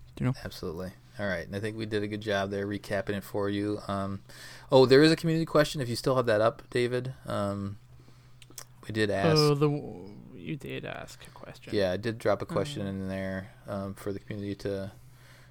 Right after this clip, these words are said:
Speaker 2: to weigh in on. So we'll read that quick, and then we will get out of here.
Speaker 1: Sure. Do,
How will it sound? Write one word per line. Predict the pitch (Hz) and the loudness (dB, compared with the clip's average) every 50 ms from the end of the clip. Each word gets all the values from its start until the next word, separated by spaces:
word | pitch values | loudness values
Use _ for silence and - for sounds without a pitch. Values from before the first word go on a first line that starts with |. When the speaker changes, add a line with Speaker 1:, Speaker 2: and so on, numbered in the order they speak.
| - - - | -20 -20 -14
Speaker 2:
to | - - 98 | -10 -8 -6
weigh | 92 101 98 98 107 | -4 -4 -4 -4 -4
in | 113 107 110 110 113 110 | -6 -6 -6 -6 -6 -4
on. | 107 104 101 101 101 101 101 101 110 113 107 - - | -4 -2 -2 -2 -2 -2 -4 -4 -6 -8 -10 -12 -16
So | - - - 107 | -8 -2 0 2
we'll | 110 | 4
read | 123 143 147 | 6 6 6
that | 147 131 113 | 6 4 2
quick, | - - 123 117 - - | 4 4 4 4 4 2
and | 104 101 | -2 -2
then | 101 98 98 | -2 -4 -4
we | 95 | -4
will | 92 92 92 | -4 -6 -6
get | 92 98 101 - | -8 -10 -10 -8
out | 92 98 92 90 | -8 -6 -6 -8
of | 92 92 - | -8 -12 -14
here. | - 80 - - - - - - - - - - - - - - - - - - - - - - | -14 -14 -14 -14 -14 -16 -18 -20 -20 -20 -20 -20 -20 -20 -20 -20 -20 -20 -20 -20 -20 -20 -18 -16
Speaker 1:
Sure. | - - - - - - - - - - - - - - - - - - - - - - - - - - - - - - - - | -16 -16 -16 -18 -20 -20 -20 -20 -20 -20 -20 -20 -20 -20 -20 -20 -20 -20 -20 -20 -20 -20 -20 -20 -20 -20 -20 -20 -20 -20 -14 -10
Do, | 226 | -10